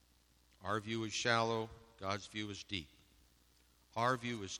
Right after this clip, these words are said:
temporary, God's view is eternal. Wisdom,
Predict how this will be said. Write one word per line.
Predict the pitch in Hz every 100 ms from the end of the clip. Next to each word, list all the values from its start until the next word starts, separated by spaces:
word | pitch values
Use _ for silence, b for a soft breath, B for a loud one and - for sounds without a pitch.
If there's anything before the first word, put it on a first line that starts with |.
| -
temporary, | 175 160 95 82 78 80 78 - _ _ _ _ _ _ _
God's | 110 117 120 -
view | 92 85 80 - - _ _ _ _ _ _ _ _ _ _ _ _ 98
is | 85
eternal. | 82 - - 82 78 _ - _ _ _ _ _ _ _ _ _ _ 90
Wisdom, | 110 147 160 135